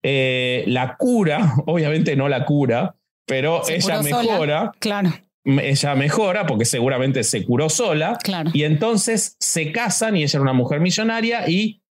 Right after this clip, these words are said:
Speaker 1: conquista la capital de Francia y empieza a tener mucho éxito. Y ahí se dedica a escribir sus libros principales. Ya había escrito, eh, el que les nombré, pero escribe de la medicina, enfermedades crónicas, su naturaleza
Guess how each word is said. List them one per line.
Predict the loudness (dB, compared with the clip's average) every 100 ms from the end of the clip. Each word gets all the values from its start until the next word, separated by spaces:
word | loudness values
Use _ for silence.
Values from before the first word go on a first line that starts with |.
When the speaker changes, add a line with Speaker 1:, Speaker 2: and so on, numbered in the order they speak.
| -4
Speaker 1:
conquista | 0 2 2 -2 -2 -2
la | -2
capital | 0 0 0 0
de | 0
Francia | 0 0 0 0
y | 0
empieza | 0 0 0 0
a |
tener | 0 2
mucho | 4 2 2 0
éxito. | 0 -2 -4 -6 -12 _ -14 -8 -8 -4
Y | -4
ahí | 0 0
se | 0
dedica | 2 0 0 -2
a |
escribir | 0 0 2 0 -2
sus | 0 2
libros | 4 4 2 2
principales. | 2 2 0 0 0 0 -2 -8 _ _ -4
Ya | -2
había | 0 0
escrito, | 0 0 0 0 0 0
eh, | 0 2 2 2 2 2
el | 0
que | 0
les | 2 4
nombré, | 4 2 0
pero | -2 -2
escribe | -2 0 0 0 -4 _ _ 0
de | 0 2
la | 0
medicina, | 0 2 0 0 0 0 -2 -6 _ _ -6
enfermedades | -2 0 0 0 0 0 0 -2
crónicas, | 0 0 0 -2 -2 -2 -4
su | -2 0
naturaleza | 0 0 0 0 -2 -2 -4 -6